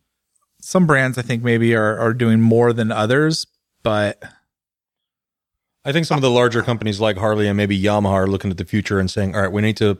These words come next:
Speaker 2: put money aside for investment on this, the next episode."
Speaker 1: Well, that was one of the, like, the, the, not one of the newsy things I wanted to talk about today on the show, but it was, was one that came up is, you know, Yamaha set aside a hundred million
Speaker 2: Correct.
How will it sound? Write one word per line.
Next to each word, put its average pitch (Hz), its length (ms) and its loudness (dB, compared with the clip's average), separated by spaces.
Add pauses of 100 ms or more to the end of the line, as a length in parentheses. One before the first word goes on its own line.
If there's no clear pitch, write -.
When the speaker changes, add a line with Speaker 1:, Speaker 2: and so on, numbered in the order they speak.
(360)
Speaker 2:
put 113 160 0
money 107 200 2
aside 101 360 0
for 98 160 -4
investment 98 400 -2
on 92 140 -2
this, 92 240 -2
the - 180 -18 (220)
next 98 600 -2
episode." 95 440 -12 (460)
Speaker 1:
Well, 175 120 4
that 233 60 4
was 202 100 4
one 202 120 4
of 143 200 0
the, 131 60 -6
like, 123 200 0
the, 113 640 2
the, 104 640 -2 (720)
not 175 140 2
one 143 80 2
of 131 40 0
the 127 80 2
newsy 123 260 0
things 113 200 2
I 113 40 2
wanted 101 240 0
to - 60 -16
talk 110 180 -2
about 107 260 -8 (120)
today 107 220 -2
on 101 100 -2
the 95 80 -6
show, 123 300 0
but 107 220 -2
it 131 120 2
was, 127 160 2
was 131 340 2
one 120 240 2
that 101 140 -2
came 120 320 2
up 120 220 -2
is, 104 180 -6
you 123 100 0
know, 117 120 2
Yamaha 127 440 0
set 110 200 -2
aside 110 460 -2
a 120 140 -6
hundred 113 240 -2
million 107 520 0
Speaker 2:
Correct. 104 300 -8